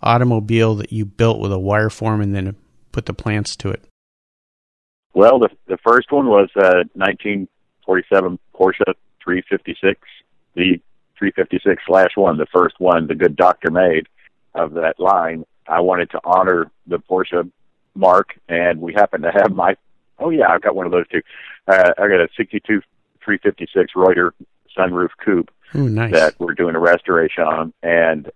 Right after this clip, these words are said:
Speaker 2: uh, we had that there, so it's like, well, we can <laughs> simply get the measurements <laughs> off of this one, and so we did, and that, uh, that provided the basis for making this first wire sculpture.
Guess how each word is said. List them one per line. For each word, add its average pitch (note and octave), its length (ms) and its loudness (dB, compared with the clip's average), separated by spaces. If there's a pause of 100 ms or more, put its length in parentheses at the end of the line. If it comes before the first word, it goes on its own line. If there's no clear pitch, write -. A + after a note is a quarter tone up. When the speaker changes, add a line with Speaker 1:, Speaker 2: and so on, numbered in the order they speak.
Speaker 2:
uh, D#2+ 320 4
we F2 140 -6
had F#2+ 240 4
that F2+ 240 2
there, F2+ 280 2
so E2+ 140 -2
it's D#2+ 100 -6
like, D2+ 280 -2
well, C3 440 0
we G#2 160 -4
can F#2 300 -8 (500)
<laughs> - 300 -4 (160)
simply A2 240 0
get A#2 160 2
the F2+ 80 -4
measurements B2+ 500 2
<laughs> - 20 -6
off A2+ 180 2
of G2+ 160 -2
this B2+ 260 2
one, F#2 240 -2 (500)
and F2+ 600 2 (160)
so G2 80 -2
we F#2 140 -4
did, F#2 300 0
and F2 320 -4 (120)
that, F#2 220 -2 (100)
uh, D#2+ 380 -6
that F#2+ 180 -2
provided F2 360 -2
the D#2+ 60 -10
basis F2+ 480 -6
for D#2 300 -2 (500)
making F2+ 380 -4
this D#2+ 120 -4 (120)
first E2 260 -2
wire D#2 280 2
sculpture. F2+ 440 -4